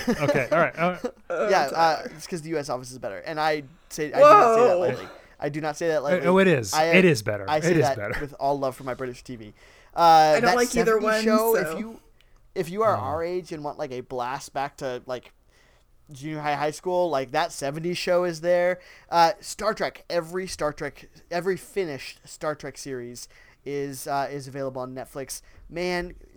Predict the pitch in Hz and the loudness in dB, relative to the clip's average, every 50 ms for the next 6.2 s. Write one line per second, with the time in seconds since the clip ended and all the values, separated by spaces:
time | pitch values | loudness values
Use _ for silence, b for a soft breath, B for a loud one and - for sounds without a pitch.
0 | 156 151 185 220 220 202 180 156 156 147 147 147 139 135 135 127 143 135 139 139 | -16 -12 -6 -4 -2 -2 -2 -4 -6 -8 -8 -10 -10 -10 -10 -10 -10 -8 -8 -8
1 | 131 127 - 147 156 151 156 156 139 151 135 - - 143 139 139 - 143 135 - | -10 -12 -12 -10 -6 -6 -6 -6 -8 -10 -14 -10 -8 -8 -8 -8 -8 -10 -10 -8
2 | 147 156 160 165 160 151 147 151 151 143 151 180 185 - 170 160 147 135 127 127 | -6 -6 -4 -4 -6 -8 -10 -12 -10 -6 -4 -4 -4 -4 -6 -6 -4 -4 -6 -6
3 | - 135 131 123 - 131 127 - 131 120 - 131 123 110 120 123 123 123 123 - | -8 -14 -16 -12 -10 -10 -10 -10 -12 -10 -10 -10 -10 -10 -8 -8 -6 -6 -8 -10
4 | B B B B 90 95 95 98 104 135 131 127 127 123 117 123 208 208 202 - | B B B B -16 -14 -14 -10 -6 -4 -2 -2 -2 -4 -4 -4 -4 -4 -4 -4
5 | 190 196 185 - 208 190 202 208 202 196 196 196 196 196 196 196 196 190 - - | -8 -10 -8 -8 -8 -6 -6 -8 -8 -8 -8 -6 -6 -6 -6 -6 -8 -10 -10 -10
6 | 202 185 202 190 | -10 -10 -10 -12